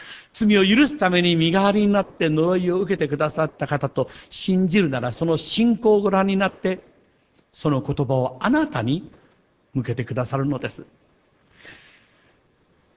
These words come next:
この教会の前の道、道路にも循環バスが通るようになっています。ただ一方通行でぐるぐる回ってるだけですから、ちょっと不便ですけども、でも、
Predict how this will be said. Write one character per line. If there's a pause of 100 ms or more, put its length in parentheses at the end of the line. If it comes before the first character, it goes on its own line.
(1000)
こ
の
教
会
の
前
の
道、
道
路
に
も (500)
循
環
バ
ス
が
通
る
よ
う
に
な
っ
て
い
ま
す。 (580)
た
だ
一
方
通
行
で
ぐ
る
ぐ
る
回
っ
て
る
だ
け
で
す
か
ら、 (380)
ち
ょ
っ
と
不
便
で
す
け
ど
も、
で
も、